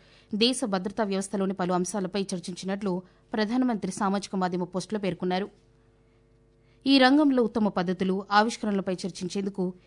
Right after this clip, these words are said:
ఈ సమావేశం గొప్ప వేదిక అని మోదీ పేర్కొన్నారు. భారత్, దక్షిణాఫ్రికా మధ్య మూడు, మూడు మ్యాచ్ల ఐడీఎఫ్సీ ఫస్ట్ బ్యాంక్ వన్డే క్రికెట్ సిరీస్ ఈ రోజు ప్రారంభం కానుంది.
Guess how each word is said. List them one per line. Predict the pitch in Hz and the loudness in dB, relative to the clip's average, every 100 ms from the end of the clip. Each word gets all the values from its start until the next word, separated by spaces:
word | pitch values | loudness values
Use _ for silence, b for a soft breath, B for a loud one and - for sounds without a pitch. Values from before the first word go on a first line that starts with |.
| b | b
ఈ | 240 226 | -2 0
సమావేశం | 202 208 214 202 175 | 0 0 -2 -2 -2
గొప్ప | 175 185 | -2 -2
వేదిక | 175 180 185 | -2 -2 -2
అని | 190 | 0
మోదీ | 185 180 170 | 2 2 0
పేర్కొన్నారు. | 175 170 180 175 185 - _ _ _ _ _ _ _ _ - | -2 -2 0 0 -2 -10 _ _ _ _ _ _ _ _ -10
భారత్, | 196 220 220 214 | 0 4 4 2
దక్షిణాఫ్రికా | 196 - 214 190 214 202 | -2 -2 -4 -4 -2 -2
మధ్య | 196 185 240 | 0 0 0
మూడు, | 240 214 202 185 _ _ b b b 214 | 2 2 0 -4 _ _ b b b 0
మూడు | 233 233 | 2 4
మ్యాచ్ల | 202 190 - 220 - | 2 0 0 -4 0
ఐడీఎఫ్సీ | 202 220 233 214 - 262 | 0 0 0 -2 -4 -4
ఫస్ట్ | - 240 - 208 | -2 -4 -4 -2
బ్యాంక్ | 190 190 208 | 0 0 -2
వన్డే | 185 196 202 | -2 0 0
క్రికెట్ | 202 190 202 196 | -2 -4 -6 -4
సిరీస్ | 208 196 240 - | -2 -2 -4 -2
ఈ | |
రోజు | 196 185 | -2 -2
ప్రారంభం | 175 185 180 185 | -2 0 0 0
కానుంది. | 185 180 180 202 | 0 0 0 -4